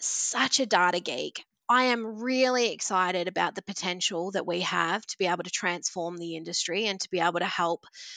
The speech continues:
growers to become more profitable and, um, and just, and just overall the general health of the, the future of flowers as well.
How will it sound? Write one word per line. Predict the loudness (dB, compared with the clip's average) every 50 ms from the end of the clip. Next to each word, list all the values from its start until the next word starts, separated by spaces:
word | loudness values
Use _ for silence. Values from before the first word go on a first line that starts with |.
| -18 -20 _ _ _ -8
growers | 0 4 6 6 6 6 6 4 4 4 2 2 0 -4 -6 _ _
to | -2 0 2 2 4 4 4 4 2 2 0 -2 -4 -12 _ _ _ _ _ _ _ _ _ _
become | -2 2 2 4 4 4 4 4 0 -6 -10 -12 -14 _ _ _ _ _
more | -14 -6 -2 0 2 2 0
profitable | 0 0 0 0 0 0 -4 -4 -4 -2 0 0 2 2 2 0 -2 -4 -8 -4 -2
and, | 0 2 2 0 -2 -4 -8 -12 -12 -12 -12 -12 -12 -12 -14 -20 -20 -20 -20 -20 -20 _ _ _ 0
um, | 2 2 4 2 0 -2 -6 -12 -16 -18 -20 _ _ _ _ _ _ _ _ _ _ _ _ _ _ -2
and | -2 0 2
just, | 0 0 0 -2 -4 _ -6 -2
and | 0 2 2 2
just | 0 0 2 4
overall | 4 4 4 4 4 4 4 4
the | 2 2
general | 4 4 4 2 2 0
health | 2 2 2 2 2 0 -2 -8 -2 2
of | 4 4 6 4 4 2 -2 -4 -12 -16 _ _ _ _ _ _ _ _ _ -20
the, | -4 0 2 2 4 4 2 2 0 -2 -4 -8 -14 _ _ _ _ _ _ _ _ _ -10
the | -2 -2 -2
future | 0 0 -2 -2 0 0 0 0
of | 0 -2 -2
flowers | -2 -2 0 0 0 0 0 0 0 -2 -2 -4 -4 -4 -2
as | -2 -2 -2 0
well. | 0 0 2 2 2 2 0 0